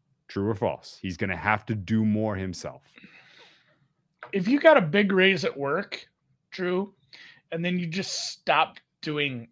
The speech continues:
Speaker 2: everything, you stopped replying to emails,
Speaker 1: Full on
Speaker 2: you
Speaker 1: Peter
Speaker 2: stopped fo-
Speaker 1: principle.
Speaker 2: yeah,
Speaker 1: Yeah.
Speaker 2: just, like, yeah. Eventually you'd get shit canned. They'd be like, "Drew, what, what's happening? Like, we,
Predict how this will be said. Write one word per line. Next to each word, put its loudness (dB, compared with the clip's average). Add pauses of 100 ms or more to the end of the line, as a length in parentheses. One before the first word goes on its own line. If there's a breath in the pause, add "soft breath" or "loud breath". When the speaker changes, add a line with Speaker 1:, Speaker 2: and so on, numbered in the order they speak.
Speaker 2:
everything, -6
you -14
stopped -2
replying -6
to -14
emails, -6
Speaker 1:
Full 8
on 4
Speaker 2:
you 0
Speaker 1:
Peter -2
Speaker 2:
stopped 2
fo- -2
Speaker 1:
principle. -6 (460 soft breath)
Speaker 2:
yeah, -2
Speaker 1:
Yeah. -2
Speaker 2:
just, -10 (300)
like, 0 (680)
yeah. 0 (760 soft breath)
Eventually 4
you'd -6
get -8
shit -10
canned. -18
They'd -2
be 4
like, 0 (600)
"Drew, -4
what, -2 (220)
what's -8
happening? 0
Like, -8 (440 soft breath)
we, -10